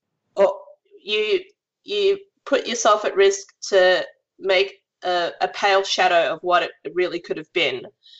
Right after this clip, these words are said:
And, and that's what it would be. Dragging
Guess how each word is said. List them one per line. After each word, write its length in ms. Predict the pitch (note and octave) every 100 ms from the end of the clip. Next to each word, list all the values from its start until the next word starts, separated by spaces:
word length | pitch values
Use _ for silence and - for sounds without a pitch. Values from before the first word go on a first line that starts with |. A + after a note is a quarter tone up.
| - _ -
And, 320 | F3+ F3 E3 -
and 140 | F3
that's 240 | F3+ - -
what 120 | F#3
it 60 | E3+
would 120 | E3+
be. 220 | E3 E3
Dragging 560 | G3+ G3 G#3 G#3 G3+